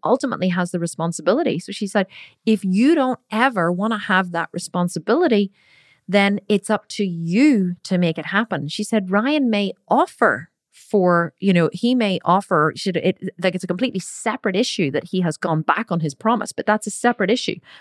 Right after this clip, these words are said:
Reneging on your promise is a separate issue to responsibility. I was making it his responsibility. I was like, "He should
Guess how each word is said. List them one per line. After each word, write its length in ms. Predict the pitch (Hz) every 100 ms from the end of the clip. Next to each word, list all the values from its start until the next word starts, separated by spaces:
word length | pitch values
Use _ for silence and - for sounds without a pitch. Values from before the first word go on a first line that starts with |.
| -
Reneging 420 | 202 214 220 214
on 100 | 185
your 100 | 160
promise 500 | - - 277 220 -
is 140 | - 160
a 60 |
separate 360 | 160 220 214 196
issue 280 | 196 - 175
to 140 | 165 160
responsibility. 760 | 165 - 160 165 170 220 139
I 120 | 156
was 120 | 226
making 260 | 214 226 220
it 100 | 170
his 200 | 202 180
responsibility. 500 | 180 175 160 190 214
I 40 |
was 100 | 175
like, 120 | 170 -
"He 240 | 247 233
should 760 | - - - - 370 247 165